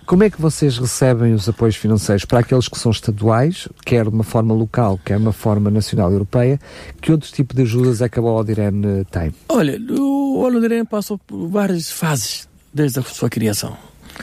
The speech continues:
Speaker 2: Porque, lembro, na altura a gente não tinha nem sede, né? Eh, nem espaço. A gente fazia reunião na minha casa. Arranjava ou encontrava num bar, fazíamos reunião lá.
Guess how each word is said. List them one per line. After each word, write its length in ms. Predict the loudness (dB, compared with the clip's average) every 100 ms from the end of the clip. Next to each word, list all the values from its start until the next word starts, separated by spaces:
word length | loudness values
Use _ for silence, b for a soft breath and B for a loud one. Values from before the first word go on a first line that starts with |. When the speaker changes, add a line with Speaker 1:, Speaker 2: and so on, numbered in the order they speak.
| B
Speaker 2:
Porque, 240 | -4 0 4
lembro, 260 | 4 4
na 60 | 4
altura 220 | 2 2
a 40 | 2
gente 260 | 2 2
não 160 | 2 2
tinha 240 | 2 4
nem 160 | 4 2
sede, 340 | 2 2 2
né? 180 | -2 -4 -8 _
Eh, 60 | -12 -10 -8 -6 -6 -6 -8 -8 -8 -2
nem 140 | 0
espaço. 560 | 0 0 0 0 0 -4 -6 -10
A 40 | -2
gente 240 | 2 2
fazia 680 | 4 4 4 2 0 -4 -6 -10 B B
reunião 200 | 0 4
na 100 | 4
minha 220 | 4 2 2
casa. 340 | 2 0 -4 B B B B B _ -6
Arranjava 460 | -2 2 4 4
ou 180 | 4 4
encontrava 400 | 2 2 2 2
num 200 | 4 4
bar, 280 | 4 2 -2
fazíamos 380 | -6 -2 -2 0
reunião 380 | 0 2 2
lá. 200 | 0 -2